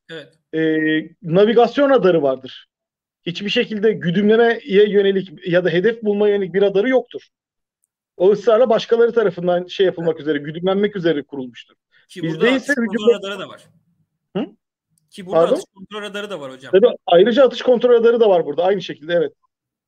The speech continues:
Speaker 2: Ee, ben yani açıkçası çok şeyim hani, e, bu tasarımda hiç de öyle yaban atılacak bir tasarım değil. Onu da belirtmek gerekiyor.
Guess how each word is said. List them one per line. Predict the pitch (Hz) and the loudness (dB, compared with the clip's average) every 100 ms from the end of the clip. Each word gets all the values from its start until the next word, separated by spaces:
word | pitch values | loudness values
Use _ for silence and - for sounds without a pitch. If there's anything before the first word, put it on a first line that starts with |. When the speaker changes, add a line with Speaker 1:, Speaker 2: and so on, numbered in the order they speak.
| _ | _
Speaker 2:
Ee, | 160 170 170 165 165 165 165 165 _ _ - | -4 -2 -2 -4 -4 -4 -6 -8 _ _ -10
ben | 180 190 | -4 0
yani | 202 208 | 0 0
açıkçası | 208 202 214 240 | -2 -4 -8 -6
çok | - 254 | -4 -6
şeyim | - 190 | -4 -4
hani, | 160 | -4
e, | 160 160 156 | -4 -4 -4
bu | 165 | -4
tasarımda | 180 175 202 196 196 190 _ _ _ | -4 0 0 0 -2 -2 _ _ _
hiç | 214 - | -12 -2
de | 214 | 0
öyle | 180 | 2
yaban | 175 185 185 | 0 0 -2
atılacak | 180 156 170 170 | -6 -4 -6 -4
bir | |
tasarım | - 160 165 233 | -6 -2 -2 0
değil. | 220 - | -4 -2
Onu | 170 | -2
da | 170 | 0
belirtmek | 175 175 196 190 | -2 -2 -4 -2
gerekiyor. | 147 127 120 | -4 -6 -16